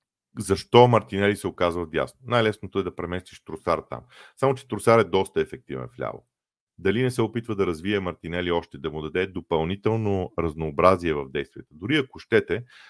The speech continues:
да го накара да се чувства окей, а, в дясно, за да може отляво да влиза в центъра, да стига до дясно, да е по-разнообразен в действията. Букайо Сака, между другото, има подобно разнообразие в играта, но то не беше постигнато с,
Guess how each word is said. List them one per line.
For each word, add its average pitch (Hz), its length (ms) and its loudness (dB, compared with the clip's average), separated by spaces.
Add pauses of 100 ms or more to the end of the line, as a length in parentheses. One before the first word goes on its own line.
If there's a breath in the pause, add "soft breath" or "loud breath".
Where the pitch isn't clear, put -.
(140 loud breath)
да 98 100 4
го 90 120 -2
накара 107 360 4
да 87 80 -6
се - 180 -18
чувства 87 440 -12 (520)
окей, 95 600 2 (260)
а, - 180 -14
в 76 220 -8 (220)
дясно, 87 480 0
за 107 60 -6
да 95 100 -6
може 107 240 0
отляво 98 640 0
да 95 120 -6
влиза 95 260 -6
в - 40 -16
центъра, 120 360 -4
да 92 80 -6
стига 90 240 -8
до 80 80 -6
дясно, 110 300 -2
да 92 80 0
е 80 80 -6
по-разнообразен 92 680 -2
в - 20 -18
действията. 80 380 -6
Букайо 143 360 -2
Сака, 107 340 -2
между 69 220 -14
другото, 69 400 -12 (1200 loud breath)
има 131 220 8
подобно 101 380 6
разнообразие 85 540 2
в - 60 -16
играта, 120 300 -2
но 110 120 -4
то 117 120 -2
не 113 80 0
беше 120 260 -2
постигнато 107 500 -6
с, - 160 -16